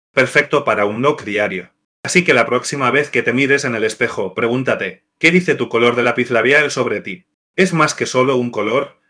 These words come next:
es una expresión de tu estado de ánimo y tu personalidad. Colores de lápiz labial y tu personalidad, colores y sus significados.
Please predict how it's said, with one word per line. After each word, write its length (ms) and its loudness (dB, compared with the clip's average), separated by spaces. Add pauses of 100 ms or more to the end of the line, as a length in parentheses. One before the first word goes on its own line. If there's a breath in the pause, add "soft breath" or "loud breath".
(140)
es 160 0
una 160 -2
expresión 580 -2
de 80 0
tu 140 -2
estado 320 0
de 140 2
ánimo 420 -4
y 80 -4
tu 160 -4
personalidad. 720 -6 (260)
Colores 460 4
de 60 0
lápiz 320 -2
labial 520 2
y 80 -4
tu 200 -2
personalidad, 720 -2
colores 480 0
y 60 -4
sus 180 -4
significados. 840 -4